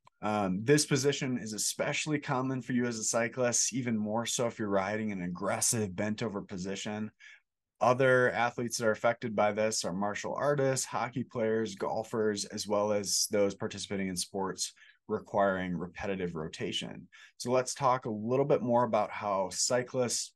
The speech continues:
and just the repetitive nature of the sport will put you at even more risk. So <laughs> during the course of just a twenty mile ride, a cyclist will go through close to two, or sorry, close to five thousand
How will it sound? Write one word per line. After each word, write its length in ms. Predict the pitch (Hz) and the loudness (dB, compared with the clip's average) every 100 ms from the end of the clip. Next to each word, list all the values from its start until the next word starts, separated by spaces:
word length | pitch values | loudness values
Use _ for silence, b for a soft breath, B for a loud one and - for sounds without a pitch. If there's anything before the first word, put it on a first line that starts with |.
| _ _ _ _ _ | _ _ _ _ _
and 100 | 113 | -2
just 200 | 135 139 | -2 2
the 40 | 139 | 2
repetitive 480 | 98 131 127 120 | 0 -2 -2 -2
nature 380 | 104 104 101 - | -2 -2 -2 -2
of 80 | 101 | -2
the 60 | 95 | -4
sport 500 | - 107 98 92 B B _ | -6 -4 -4 -4 B B _
will 140 | 104 | -8
put 260 | 101 107 - | 2 2 2
you 80 | 101 | 0
at 100 | 95 | 0
even 180 | 92 85 | 0 -2
more 280 | 78 73 | -4 -6
risk. 400 | 65 69 - - - B B B | -6 -6 -8 -10 -18 B B B
So 320 | - 120 107 | -4 2 2
<laughs> 180 | 95 - | 2 0
during 220 | 147 139 | 0 -2
the 80 | 139 | -2
course 400 | 131 - 131 123 | -2 -2 -2 -2
of 100 | 120 | -4
just 180 | 110 110 | -4 -4
a 60 | 90 | -6
twenty 460 | - 120 123 143 | -6 -2 0 2
mile 480 | 127 95 98 110 107 | 2 0 0 0 0
ride, 600 | 85 73 73 90 117 - B B B | 0 -2 -2 -2 -4 -6 B B B
a 80 | - | -2
cyclist 600 | - 120 123 139 131 - | 2 4 2 0 -2 0
will 120 | 110 | -2
go 340 | 107 104 101 | 4 6 6
through 260 | 98 110 98 | 2 -4 -8
close 420 | - 110 104 - | -4 -4 -2 -6
to 340 | - - 95 87 | -8 -6 -4 -6
two, 340 | - - 143 139 - | -8 -8 -8 -8 -12
or 60 | |
sorry, 320 | 98 107 82 | -6 -4 -4
close 320 | - 151 135 - | -4 -2 0 0
to 140 | 110 - - | -4 -4 2
five 380 | 117 135 131 - | 2 2 -4 0
thousand 680 | 117 110 120 110 107 101 | 2 4 4 2 -2 -2